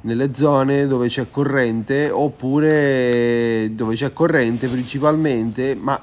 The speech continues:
che poi dopo, eh, crea qualche rigiro d'acqua, mm, un po' più ferma,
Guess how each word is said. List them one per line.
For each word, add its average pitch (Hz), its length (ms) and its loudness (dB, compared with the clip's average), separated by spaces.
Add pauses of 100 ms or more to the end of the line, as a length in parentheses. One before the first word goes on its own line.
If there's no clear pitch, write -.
che 139 160 -2
poi 147 320 -2
dopo, 131 600 0 (100)
eh, 104 420 -2
crea 135 400 0
qualche 120 680 -4
rigiro 127 400 -4
d'acqua, 107 480 -6
mm, 117 840 -8
un 113 120 -8
po' 123 140 -4
più 123 180 -8
ferma, 117 500 -6